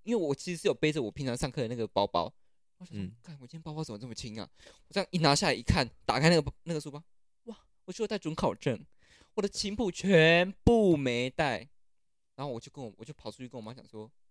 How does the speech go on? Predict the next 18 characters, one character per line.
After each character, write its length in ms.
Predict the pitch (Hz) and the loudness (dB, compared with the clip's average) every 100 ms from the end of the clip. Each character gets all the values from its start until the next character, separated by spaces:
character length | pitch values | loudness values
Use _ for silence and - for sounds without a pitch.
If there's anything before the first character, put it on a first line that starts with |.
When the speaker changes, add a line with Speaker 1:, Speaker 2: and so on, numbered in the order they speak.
| _ _ _ _ | _ _ _ _
Speaker 1:
我 120 | 107 | -18
没 180 | 107 107 104 | -16 -16 -14
带 240 | 135 123 113 78 - _ _ _ | -6 -4 -6 -8 -20 _ _ _
谱。 260 | - 104 _ _ | -20 -20 _ _
Speaker 2:
嗯。 200 | 101 95 104 _ _ | -6 -6 -8 _ _
Speaker 1:
然 100 | 139 | -6
后 60 | 127 | -6
我 40 | |
妈 240 | 110 117 120 | -4 -6 -8
其 180 | - | -10
实 140 | 117 160 | -12 -6
是 60 | |
有 120 | 131 127 | -2 -2
点 220 | 120 - - _ - | -4 -10 -20 _ -8
要 160 | 127 117 - | -8 -8 -6
发 200 | 113 110 | -4 -4
火 300 | - 85 | -6 -12
了， 100 | 53 | -12